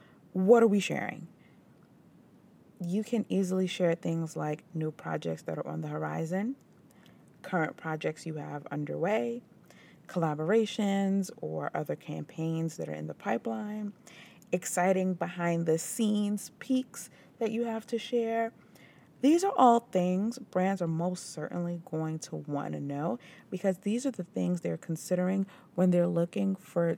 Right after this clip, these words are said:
designer partners, or really just partners in general, but especially designers. These are the things they want to know that'll help them discern if you are gonna be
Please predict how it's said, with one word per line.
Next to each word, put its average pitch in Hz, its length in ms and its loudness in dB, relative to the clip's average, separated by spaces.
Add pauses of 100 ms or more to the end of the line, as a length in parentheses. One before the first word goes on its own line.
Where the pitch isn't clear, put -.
(140)
designer 151 500 -2
partners, 160 520 -4
or 311 60 -2
really 466 220 4
just - 160 0
partners 175 340 -2
in 156 140 -8
general, 185 460 -4 (380)
but 180 360 4 (320)
especially 190 500 -2
designers. 156 600 -10 (320)
These 226 200 2
are 247 120 6
the 240 80 -4
things 196 280 2
they 175 140 2
want 165 220 2
to 170 80 2
know 190 520 4 (880)
that'll 202 260 6
help 185 300 2
them 208 180 2
discern 175 460 -2
if 175 160 -8
you 180 140 0
are 170 40 2
gonna 170 220 -4
be 165 240 -4